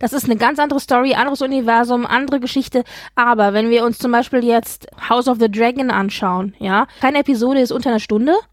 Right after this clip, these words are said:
oder vielleicht neunundfünfzig Minuten mal, aber es sind eben auch Episoden dabei, die gehen irgendwie eine Stunde zehn oder irgendwie, wie gesagt, oder nur mal neunundfünfzig Minuten. Das heißt,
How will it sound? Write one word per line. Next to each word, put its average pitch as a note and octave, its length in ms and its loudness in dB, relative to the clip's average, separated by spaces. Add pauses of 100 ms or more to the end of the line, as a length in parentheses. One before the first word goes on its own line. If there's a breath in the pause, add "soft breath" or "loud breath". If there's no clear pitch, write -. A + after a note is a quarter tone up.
(160)
oder A3 260 4
vielleicht F#3+ 340 -2
neunundfünfzig G3+ 560 -2
Minuten G#3+ 300 0
mal, C4+ 240 2 (320 loud breath)
aber A#3 180 2
es A#3+ 100 0
sind C4 120 -2
eben C4+ 180 0
auch C4 120 0
Episoden C4 420 0
dabei, A#3+ 300 2
die A3+ 120 -4
gehen A3+ 280 -2
irgendwie A3+ 460 -2
eine A3 220 0
Stunde G#3+ 260 -2
zehn C4 360 -2 (580 loud breath)
oder A3+ 540 4
irgendwie, A3+ 800 0
wie G#3+ 160 -4
gesagt, A#3 260 0
oder A3 160 2
nur A#3 200 2
mal D#4+ 120 4
neunundfünfzig C4+ 580 -2
Minuten. C4 340 -2
Das A#3+ 180 -2
heißt, C4+ 160 0